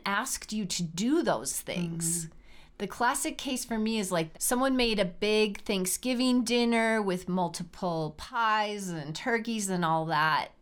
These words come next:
Speaker 1: and no one asked her to do that. They would have been fine with something simple. She chose to do it, and then she resented it. And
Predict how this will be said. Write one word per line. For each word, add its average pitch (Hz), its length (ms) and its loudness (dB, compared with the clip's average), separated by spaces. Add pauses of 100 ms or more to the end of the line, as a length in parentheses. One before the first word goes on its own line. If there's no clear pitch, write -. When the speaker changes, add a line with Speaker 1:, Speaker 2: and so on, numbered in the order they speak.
Speaker 1:
and 165 640 0
no 196 180 2
one 254 180 2
asked 208 520 -2
her 208 120 -2
to 185 140 -4
do 208 260 0
that. 104 340 -2 (360)
They 185 120 2
would 190 200 0
have 202 140 -4
been 226 200 2
fine 185 440 2
with 196 120 -2
something 196 380 -2
simple. 185 640 0 (540)
She - 200 -6
chose 285 360 2
to 214 80 -2
do 190 140 2
it, 180 180 2
and 175 120 -2
then 180 120 2
she 180 160 -2
resented 160 560 -2
it. - 300 -8
And 175 500 0